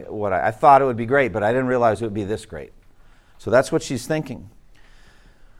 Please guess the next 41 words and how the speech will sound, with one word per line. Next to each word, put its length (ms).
And 100
she 100
said 200
to 40
the 100
king, 280
"The 80
report 500
was 180
true 440
that 120
I 160
heard 320
in 80
my 180
own 280
land 280
of 100
your 120
words 340
and 100
of 100
your 100
wisdom, 380
but 80
I 80
did 180
not 200
believe 400
the 60
reports 520
until 220
I 100
came 400
and 240
my 200
own 280
eyes 380
had 120
seen 300
it. 120